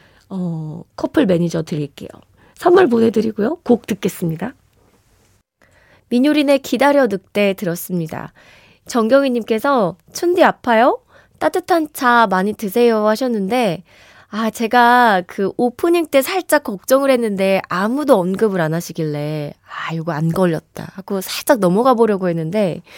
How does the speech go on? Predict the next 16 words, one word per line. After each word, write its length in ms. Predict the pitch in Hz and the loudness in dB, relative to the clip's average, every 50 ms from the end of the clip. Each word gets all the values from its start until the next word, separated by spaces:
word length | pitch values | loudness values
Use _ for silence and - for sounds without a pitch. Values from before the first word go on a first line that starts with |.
| - - - - - - - - - - - _ | -20 -18 -18 -18 -20 -20 -20 -20 -20 -20 -20 _
제가 160 | - 233 226 | -6 -6 -4
감기에 440 | - - - 208 190 208 226 269 285 | -4 -4 -2 -2 0 2 4 4 6
걸렸습니다. 640 | 254 208 202 185 170 - - - 160 156 143 - - - - - | 6 4 2 -2 -6 -8 -10 -12 -12 -14 -12 -12 -12 -12 -12 -14
<laughs> 40 | - | -12
네, 260 | - 180 180 175 170 - - - - - - - - - - _ | -6 -4 -4 -4 -6 -8 -14 -18 -18 -18 -18 -20 -20 -20 -16 _
너무 300 | 208 202 208 233 233 233 | -4 -2 0 0 0 0
심하게 380 | 226 - 269 285 294 294 277 247 | -2 -2 0 2 2 2 2 2
걸려가지고 800 | 226 214 202 202 208 196 202 196 190 - 185 - 202 220 214 190 | 2 2 2 0 0 0 0 -2 -2 -4 -4 -2 0 2 2 2
목소리가 1040 | 170 185 190 - - - 285 294 277 254 - 208 202 202 208 214 214 196 175 151 - - _ - - - - - - - _ _ | 0 -2 -6 -8 -4 -2 0 0 0 0 0 0 2 4 4 4 4 4 2 0 -2 -6 _ -20 -20 -20 -20 -20 -20 -20 _ _
거의 320 | _ - - 208 220 247 247 | _ -10 -2 0 2 2 4
오전 360 | 202 170 185 - 269 285 285 | 2 2 2 2 2 2 2
중에는 400 | 262 262 254 240 233 220 214 208 | 0 -2 -2 0 0 0 -2 -2
나오지 380 | 180 175 165 180 202 226 220 214 | -2 -2 0 0 0 -2 -2 -2
않는 360 | 175 175 180 196 240 285 294 | -2 0 0 0 -2 -2 -2
상태였는데 840 | 285 294 277 269 - 262 247 233 220 220 220 254 311 302 262 180 - | -4 -4 -4 -2 -2 -2 -2 0 -2 -4 -2 0 0 0 0 0 -2
신기하게 580 | - - - 381 403 427 440 427 403 370 370 311 | -6 -8 -4 -2 -2 -2 0 0 0 0 0 -2